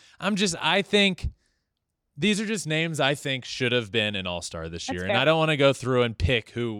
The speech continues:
Speaker 1: would need to be off
Speaker 2: Yeah.
Speaker 1: the team. I ain't gonna do that. Um, what other, a National League? That's, oh,
Speaker 2: Yeah.
Speaker 1: I have a couple.
Speaker 2: 'Kay.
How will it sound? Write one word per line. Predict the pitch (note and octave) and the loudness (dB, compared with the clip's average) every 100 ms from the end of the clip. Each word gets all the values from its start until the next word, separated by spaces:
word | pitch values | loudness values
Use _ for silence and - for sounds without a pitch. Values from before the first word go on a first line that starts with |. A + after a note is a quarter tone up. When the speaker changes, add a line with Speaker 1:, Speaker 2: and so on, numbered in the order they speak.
| F2 | -8
Speaker 1:
would | A2 A2 | -8 -6
need | G#2+ A#2+ G#2+ | -4 -4 -2
to | G#2 | -2
be | A2+ | 2
off | G2+ G2 | 4 4
Speaker 2:
Yeah. | F#3 | 2
Speaker 1:
the | F#2+ | -2
team. | - E2+ | -8 -6
I | A2 | 0
ain't | D3+ D3+ | 2 2
gonna | C3 | 0
do | G2 F2 | -2 -6
that. | D#2 D#2 - _ - - - | -6 -12 -16 _ -20 -20 -10
Um, | - D3 D3+ D3 C#3+ C3+ - _ - - _ _ _ _ _ _ _ _ | 0 2 4 4 2 -2 -10 _ -18 -18 _ _ _ _ _ _ _ _
what | D3 | 2
other, | D3 B2+ A2 G#2 - | 4 4 0 -8 -8
a | |
National | C3 D3+ D#3 - D3+ | 0 2 2 0 0
League? | D3+ C#3+ | 2 2
That's, | G#3+ A#3 - | 4 2 2
oh, | E3 F3 G#2 | 0 2 0
Speaker 2:
Yeah. | E2 _ _ _ _ _ - | -4 _ _ _ _ _ -2
Speaker 1:
I | D#3+ | 0
have | F3 D3 | 0 -2
a | |
couple. | - D#3+ D3 F2+ - _ _ _ | -2 -4 -2 -8 -10 _ _ _
Speaker 2:
'Kay. | G3 | -12